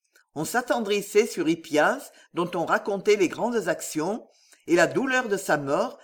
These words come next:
rappelant toutes ses bonnes qualités, faisait oublier les défauts qu'une jeunesse impétueuse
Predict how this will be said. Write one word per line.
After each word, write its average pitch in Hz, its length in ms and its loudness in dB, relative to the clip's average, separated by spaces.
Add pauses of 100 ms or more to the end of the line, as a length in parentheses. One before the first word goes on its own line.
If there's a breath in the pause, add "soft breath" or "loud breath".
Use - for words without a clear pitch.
(160 soft breath)
rappelant 214 500 2
toutes 294 320 -4
ses 247 160 -4
bonnes 180 300 -2
qualités, 160 720 -2 (260 soft breath)
faisait 175 400 0
oublier 214 480 0
les 190 120 2
défauts 180 580 0
qu'une 165 300 -2
jeunesse 202 460 -2
impétueuse 175 880 -2